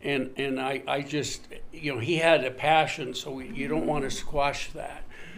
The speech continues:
And, and his grandma was there, I think, and, and it was just, uh, there was four people that came before the program that looked, they couldn't s-, come at the time.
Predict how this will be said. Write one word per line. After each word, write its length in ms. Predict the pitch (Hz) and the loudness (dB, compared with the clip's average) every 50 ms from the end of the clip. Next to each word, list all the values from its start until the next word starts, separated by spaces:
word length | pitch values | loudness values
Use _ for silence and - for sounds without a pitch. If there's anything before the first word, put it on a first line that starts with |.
| - - - - - - | -14 -14 -12 -8 -4 -2
And, 500 | 151 151 147 143 143 143 143 139 143 - | 0 0 0 0 0 0 0 0 0 -2
and 160 | 143 143 143 | -2 0 0
his 160 | 143 135 - | 0 -2 -2
grandma 460 | - 147 147 147 147 143 139 135 135 | 0 2 2 2 4 2 2 2 0
was 240 | 131 127 135 131 131 | 0 -2 -6 -6 -6
there, 200 | 139 135 131 131 | -4 -4 -2 -2
I 120 | 131 135 131 | -2 -4 -6
think, 360 | - 139 131 131 131 - - | -6 -6 -6 -4 -6 -6 -6
and, 220 | 143 131 131 131 - | -6 -6 -6 -6 -8
and 280 | - 139 139 135 123 - | -8 -8 -8 -8 -8 -8
it 240 | - 151 151 147 | -6 -4 -4 -2
was 160 | 143 156 151 - | -2 -4 -6 -4
just, 380 | 160 156 151 - - - - | -4 -4 -4 -4 -6 -6 -4
uh, 240 | 147 131 135 139 135 - - - - - - - - - - | -4 -2 -2 -4 -6 -8 -10 -10 -10 -10 -12 -12 -8 0 4
there 160 | 185 175 160 | 4 4 4
was 200 | 156 147 - - | 4 2 0 0
four 280 | - - 190 202 208 | 0 2 4 4 4
people 300 | 196 196 185 180 - 180 | 4 6 4 6 6 4
that 120 | 165 151 - | 0 0 0
came 260 | - 165 165 156 143 | 0 0 0 0 0
before 440 | 147 143 131 - - 156 156 156 156 | 0 -4 -4 -2 0 2 2 2 2
the 80 | 147 | 0
program 600 | 147 - - 147 139 - - 143 131 131 135 131 127 | -4 -4 -2 -2 -2 -2 -2 -4 -4 -2 -2 -4 -4
that 220 | 131 - - - | -6 -8 -8 -6
looked, 440 | 135 135 139 135 135 139 - - - | -4 -2 0 -2 -2 -4 -8 -8 -6
they 100 | 143 135 | -6 -6
couldn't 400 | 127 - 151 135 - - - - | -4 -4 -6 -6 -6 -8 -12 -14
s-, 260 | - - - - - - | -14 -14 -12 -12 -12 -10
come 260 | - 160 151 143 139 135 | -4 -2 -2 0 0 -2
at 120 | 139 - | -4 -8
the 80 | 139 131 | -10 -12
time. 460 | - - 156 143 139 139 135 135 | -8 -6 -4 -2 -2 0 -2 -4